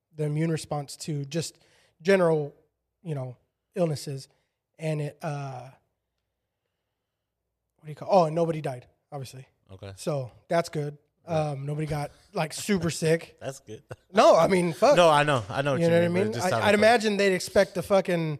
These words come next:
Speaker 1: the, uh, the, the, uh, what do you call it?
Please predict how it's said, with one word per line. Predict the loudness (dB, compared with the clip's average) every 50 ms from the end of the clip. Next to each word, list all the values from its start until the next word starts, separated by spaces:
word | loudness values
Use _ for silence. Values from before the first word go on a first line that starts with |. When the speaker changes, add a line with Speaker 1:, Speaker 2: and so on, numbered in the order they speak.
| -12 _ _ _ _ _ _ _ _ -8
Speaker 1:
the, | -4 -2 0 0 0
uh, | 0 0 0 -2 -4 -6 -8 -10 -12 -12
the, | -10 -8 -8 -8 -10 -16 _ -14
the, | -10 -8 -8 -6 -6 -8
uh, | -8 -10 -10 -12 -14 -16 -18 -20 -20 _ _ _ -18 -18 _ _ _ _ _ _ _ _ _ _ _ _ _ _ _ _ _ _ _ _ _ _ _ _ -14
what | -12
do | -10 -10
you |
call | -10 -10 -12 -14
it? | -16